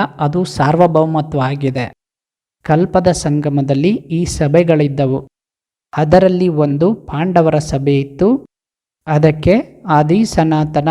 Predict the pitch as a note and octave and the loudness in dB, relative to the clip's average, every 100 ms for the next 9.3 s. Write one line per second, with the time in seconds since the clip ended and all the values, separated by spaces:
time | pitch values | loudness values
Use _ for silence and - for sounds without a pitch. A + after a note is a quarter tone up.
0 | E3 C#3 C#3+ E3 D#3+ D3+ D3 - C#3 D#3 | 0 2 0 2 0 0 -2 -2 -4 0
1 | G3+ E3 D#3 D3 C#3 C#3 C3 - - _ | 0 0 0 0 0 -2 -6 -8 -12 _
2 | _ _ _ _ - E3+ E3 D#3 F3 F3+ | _ _ _ _ -2 2 4 2 0 2
3 | C#3+ D3+ E3 F#3+ F3+ E3 D#3 D3+ C#3 C3+ | 2 2 2 0 0 0 0 0 -2 -2
4 | C3 C3+ C#3 C#3 _ _ _ _ _ _ | -2 -4 -6 -14 _ _ _ _ _ _
5 | - E3+ F3 F#3 F#3+ F3+ - F3 F3 F3+ | -2 2 2 2 0 -2 -2 -2 0 0
6 | D3+ C#3+ D#3+ D3+ C#3 C3+ C3 C3+ D3 E3 | 0 0 0 0 2 0 0 0 0 0
7 | C#3+ C#3+ D3+ D#3+ C#3+ C3 B2 C3+ G#3 - | 2 2 2 2 0 0 -2 -2 -2 -4
8 | _ _ _ _ _ _ - B2+ C3+ D#3+ | _ _ _ _ _ _ -8 0 2 2
9 | F#3+ F3+ D#3 | 2 2 2